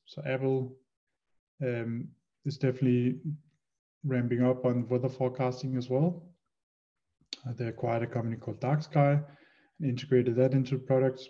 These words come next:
Microsoft is, is, uh, also producing research on this topic and integrating that.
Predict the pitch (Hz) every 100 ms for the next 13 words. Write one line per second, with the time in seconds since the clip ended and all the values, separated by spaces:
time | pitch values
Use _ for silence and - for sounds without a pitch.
0 | - 120 131 - - 127 127 127 120 -
1 | - - 135 117 - 123 120 120 117 -
2 | _ _ _ _ - 135 123 131 127 -
3 | - 131 131 127 127 123 _ _ _ _
4 | _ - 131 135 - 127 127 123 127 -
5 | 135 127 131 - - - 123 123 123 120
6 | 120 120 120 131 156